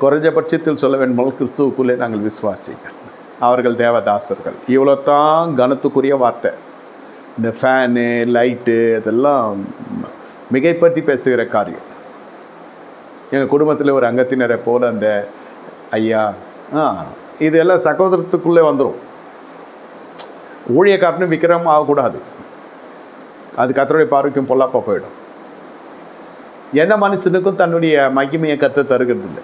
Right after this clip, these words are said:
மனுஷனுக்கேற்ற மகிமையை கர்த்தர் தருகிறார், ராஜாவுக்கேற்ற மகிமை வருகிறது.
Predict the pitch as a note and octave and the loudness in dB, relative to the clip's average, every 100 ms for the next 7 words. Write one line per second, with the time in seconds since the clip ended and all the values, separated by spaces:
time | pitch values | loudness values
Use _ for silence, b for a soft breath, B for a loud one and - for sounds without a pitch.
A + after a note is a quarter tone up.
0 | - B2+ E3+ F3+ F3+ F3+ F#3+ F#3+ E3+ D3+ | -4 0 0 0 0 0 0 0 0 0
1 | D#3+ D#3 C#3 A#2 C3 A#2+ A2+ G2+ F2+ G#2 | 0 0 -2 -2 -2 0 -2 -4 -2 0
2 | C3+ D#3 D#3 D#3+ D#3 E3+ C3 B2 C#3+ C3+ | 2 2 2 0 0 0 0 -2 -2 -2
3 | A2+ G2+ F2+ | -2 -2 -6